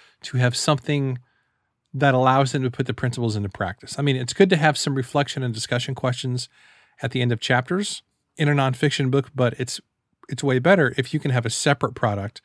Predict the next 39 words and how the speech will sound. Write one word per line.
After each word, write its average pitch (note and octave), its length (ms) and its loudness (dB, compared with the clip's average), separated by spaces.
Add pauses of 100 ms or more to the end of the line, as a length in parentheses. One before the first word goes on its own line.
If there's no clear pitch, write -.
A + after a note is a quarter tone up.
(420)
where C3+ 80 0
they C3+ 100 4
can A#2+ 220 0
work B2 240 0
through C3+ 160 -2
those A2+ 260 0
things G#2+ 500 -4 (480)
that C3 180 2
are A#2+ 40 2
really D#3+ 300 6
helping C#3 300 2
them B2+ 160 0
to A#2+ 180 -2
apply B2 480 2
and A2+ 180 -2
put C3 140 -2
into A2 100 -2
practice A2+ 460 -4
what A2 140 -4
they G#2 100 -4
have F#2 220 -6
learned. F2 360 -16 (1160)
So - 180 2
that's F3+ 160 4
project F3+ 320 2
number D3+ 180 4
one, A2+ 240 2
a A#2 60 0
journal. A2+ 460 0
Uh, A2+ 280 -2
actually, D#3+ 380 4
I'm D#3 220 2
done D#3 240 4
with, A#2+ 180 2
with A2+ 240 -8
my B2+ 120 2
part C#3 240 2
of B2 100 0
that. B2 280 2